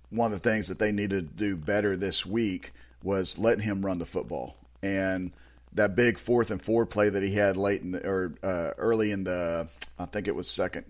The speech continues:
quarter. I can't remember what quarter it was, but anyhow, helmet pops off and we see Josh come in. But I, I thought that was a pretty big run for him, helped his confidence. And he said after the game, uh, and I talked about this last night too, that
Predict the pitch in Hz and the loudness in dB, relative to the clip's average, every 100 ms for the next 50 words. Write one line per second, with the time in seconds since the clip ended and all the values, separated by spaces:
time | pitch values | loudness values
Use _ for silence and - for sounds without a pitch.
0 | - - - 87 85 82 - 120 95 87 | -18 -18 -8 -4 -4 -4 -2 -2 -2 -2
1 | 80 - 85 80 76 82 - 104 104 90 | -4 -6 -6 -4 -4 -6 -4 -4 -2 -2
2 | 85 82 - - - - - 110 101 104 | -4 -6 -14 -20 -20 -12 -2 0 0 2
3 | 95 92 90 87 85 90 - 90 82 87 | 2 2 0 0 0 -2 -2 -2 -2 0
4 | 85 - 98 87 85 85 80 90 104 87 | -2 -2 -4 -2 -4 -4 -2 -2 0 0
5 | 101 101 95 95 90 87 - 95 85 90 | 0 0 2 0 0 -4 -4 -4 -2 -2
6 | 87 90 87 87 90 87 90 87 85 - | -2 -4 -4 -4 -4 -2 -2 -2 -4 -6
7 | 92 87 85 85 87 87 78 78 - - | -4 -4 -4 -6 -4 -4 -4 -8 -16 -20
8 | - - 135 202 180 160 123 107 110 117 | -18 -2 6 8 8 6 4 0 2 4
9 | 117 117 107 - - 104 107 101 90 110 | 4 2 0 -6 -10 -4 -2 -2 0 2
10 | 113 110 107 87 98 98 90 95 92 - | 2 2 0 2 0 0 -2 0 0 0
11 | 98 87 - 104 95 90 87 | -2 -2 -2 0 0 0 -2